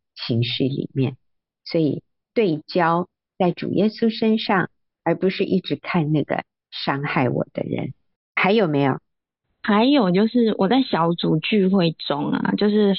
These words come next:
Speaker 2: 很喜欢姐妹跟我分享的一句话，就是说我们在关系中，不管是修复的关系还是日常一般的夫妻的关系里面，其实我们都可以有关系中的主导权。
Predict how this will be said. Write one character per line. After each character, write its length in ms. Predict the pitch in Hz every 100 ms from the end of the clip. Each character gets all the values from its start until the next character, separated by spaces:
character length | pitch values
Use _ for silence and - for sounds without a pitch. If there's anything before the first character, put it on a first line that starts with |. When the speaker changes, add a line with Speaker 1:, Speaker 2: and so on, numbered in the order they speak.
| -
Speaker 2:
很 160 | 175
喜 220 | 185 160
欢 200 | 165 170
姐 180 | 170 147
妹 180 | 196 190
跟 160 | 185 160
我 100 | -
分 320 | - 160 165
享 240 | - -
的 280 | - - -
一 160 | - 170
句 220 | - 151
话， 500 | - - - - 220 - _ _ -
就 100 | 285
是 100 | 285
说 540 | - - 208 190 190 196 _ _ -
我 60 |
们 160 | 208 208
在 120 | 247
关 300 | 208 190 196
系 240 | - 180
中， 260 | 170 170 165
不 140 | 254
管 260 | 269 202 180
是 220 | - 196
修 240 | 175 233 233
复 140 | 269
的 80 | 190
关 260 | 170 170
系 160 | 175 175
还 160 | 170 160
是 80 |
日 300 | 185 226 233
常 280 | - - - -
一 120 | 196
般 320 | - 170 170
的 220 | 165 165
夫 160 | - 254
妻 140 | -
的 100 | 214
关 220 | 185 170
系 180 | 175 175
里 180 | 175 - 214
面， 240 | 190 214 _ _ _ _
其 80 | 247
实 120 | 269
我 240 | 262 190 175
们 220 | 175 175
都 280 | 196 196 196
可 240 | - 170
以 300 | 175 175 180
有 240 | - 175 160 -
关 280 | 190 185
系 240 | 190 - 175
中 240 | 185 170
的 160 | 180 -
主 260 | - - -
导 200 | - - -
权。 240 | - -